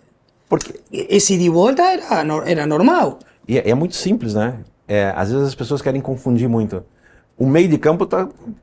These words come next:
Speaker 2: Tá povoado,
Speaker 1: tá
Speaker 2: né?
Speaker 1: povoado, os
Speaker 2: Ah.
Speaker 1: laterais estão livres. Agora tem que ter qualidade, né? Tem que saber o
Speaker 2: Não,
Speaker 1: momento de
Speaker 2: óbvio.
Speaker 1: subir, o momento de, de fechar. Os nossos zagueiros,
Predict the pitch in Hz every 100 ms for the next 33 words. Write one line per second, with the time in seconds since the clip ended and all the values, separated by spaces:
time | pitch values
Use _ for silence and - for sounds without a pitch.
0 | _ _ - - 196 214 233 311 294 170
1 | 135 180 175 196 233 170 196 156 156 156
2 | 165 196 220 214 330 165 123 117 120 120
3 | 120 120 123 117 139 196 214 196 151 131
4 | 110 - 113 123 131 131 160 165 165 170
5 | 175 156 120 120 120 110 - - - -
6 | 110 131 127 156 170 151 123 - - -
7 | 120 139 147 127 117 - 101 123 113 139
8 | 127 107 -